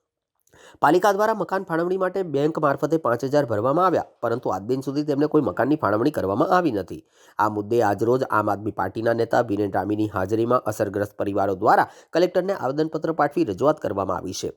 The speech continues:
પાલિકાની એફોર્ડેબલ હાઉસિંગ યોજના, પ્રધાનમંત્રી આવાસ યોજના અથવા મુખ્યમંત્રી આવાસ યોજના હેઠળ મકાન ફાળવણાની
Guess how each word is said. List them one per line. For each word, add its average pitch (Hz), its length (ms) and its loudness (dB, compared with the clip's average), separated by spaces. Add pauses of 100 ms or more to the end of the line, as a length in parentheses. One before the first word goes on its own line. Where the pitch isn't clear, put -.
(160)
પાલિકાની 101 480 0
એફોર્ડેબલ 104 540 0
હાઉસિંગ 95 380 -2
યોજના, 95 280 -2
પ્રધાનમંત્રી 101 640 -2
આવાસ 92 320 -2
યોજના 151 320 2 (240)
અથવા 156 240 4
મુખ્યમંત્રી 175 540 0
આવાસ 143 220 0 (100)
યોજના 123 220 -4
હેઠળ 131 300 -4
મકાન 117 300 -4
ફાળવણાની 117 540 -2